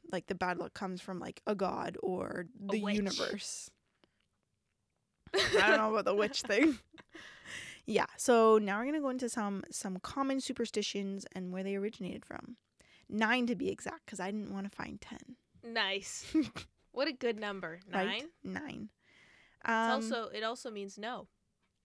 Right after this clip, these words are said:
Speaker 1: Nine.
Speaker 2: <laughs>
Speaker 1: So I got all this information from live science dot com, unless otherwise stated, in which I do state.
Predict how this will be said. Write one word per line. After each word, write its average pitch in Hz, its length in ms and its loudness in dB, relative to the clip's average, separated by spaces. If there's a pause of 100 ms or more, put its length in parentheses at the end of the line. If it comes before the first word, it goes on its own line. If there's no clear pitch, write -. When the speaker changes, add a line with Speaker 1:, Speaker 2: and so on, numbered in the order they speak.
(200)
Speaker 1:
Nine. 233 520 6
Speaker 2:
<laughs> - 60 -20 (2250)
Speaker 1:
So 254 220 12
I 240 100 12
got 262 200 8
all 269 160 6
this 285 160 2
information 202 920 0
from 185 360 -2
live 214 340 4
science 196 420 0
dot - 280 -2
com, 220 480 0
unless 185 300 -2
otherwise - 380 -4
stated, - 400 -8
in - 380 -12
which - 240 -16
I - 100 -8
do - 160 -14
state. - 460 -14